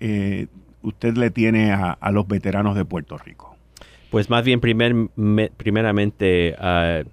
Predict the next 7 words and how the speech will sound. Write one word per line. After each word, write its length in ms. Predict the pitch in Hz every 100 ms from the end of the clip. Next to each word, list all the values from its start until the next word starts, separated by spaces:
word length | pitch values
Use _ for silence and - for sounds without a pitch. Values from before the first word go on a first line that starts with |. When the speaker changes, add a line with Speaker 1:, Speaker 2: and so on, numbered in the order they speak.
| - 117
Speaker 2:
ah, 360 | 90 82 82 - - 139 - - 113 -
mucha, 680 | 120 120 123 120 - 120 92 82 104
ah, 400 | 95 85 80 78 90 95 _ _ _ _ -
¿cómo 180 | 113 110
se 100 | 117
dice? 140 | 110
Gratitude. 600 | 101 113 107 - 85